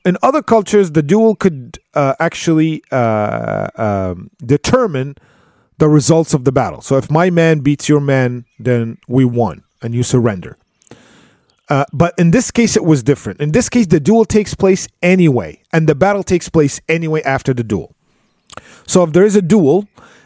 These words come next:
and the, the whole purpose, and, and this we're talking about from the Arabic, like, the Arabs' perspective, if the whole purpose of the duel is to raise the morale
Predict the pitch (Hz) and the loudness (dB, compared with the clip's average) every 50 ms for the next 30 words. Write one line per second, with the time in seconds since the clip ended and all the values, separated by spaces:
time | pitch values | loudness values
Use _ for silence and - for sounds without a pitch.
0 | _ - 175 180 185 165 170 175 165 - 165 147 170 156 196 277 302 - - 220 | _ -2 -2 0 2 2 2 2 0 -2 -2 -2 2 4 4 4 4 2 0 0
1 | 202 - - 190 180 - - - 156 - - 120 92 147 147 143 147 - 147 147 | 0 2 0 -2 -2 -2 -6 -8 -10 -10 -10 -12 -10 -8 -6 -6 -4 -4 -4 -2
2 | - 165 151 151 151 143 - - 135 135 131 143 - 147 147 139 131 135 - - | 0 0 0 0 0 -2 -2 -4 -4 -6 -4 -4 -2 0 0 0 0 -2 -4 -6
3 | - - 143 131 123 123 123 131 151 - 151 147 135 120 104 - - - 127 123 | -10 -6 -4 -4 -4 -4 -4 -4 -2 0 0 0 0 -2 -2 -6 -8 -8 -8 -6
4 | - - 135 110 - - 110 117 - - _ - - - _ _ - 160 143 147 | -4 -4 -4 -4 -4 -6 -8 -8 -8 -10 _ -20 -20 -20 _ _ -4 -4 -4 -6
5 | _ - - 233 - 170 160 175 165 151 240 262 - - 226 202 190 180 - 185 | _ -20 -20 -20 -8 -4 -2 0 2 2 2 2 2 0 0 2 0 0 -2 -2
6 | 151 139 139 135 165 175 175 151 - - - - - 139 127 156 180 190 175 131 | -2 -2 0 2 4 4 2 2 -2 -4 -4 -2 -2 0 2 2 2 2 0 0
7 | 123 147 147 143 131 120 123 135 123 113 104 - | -2 -2 -2 -2 -2 0 0 0 0 -2 -4 -6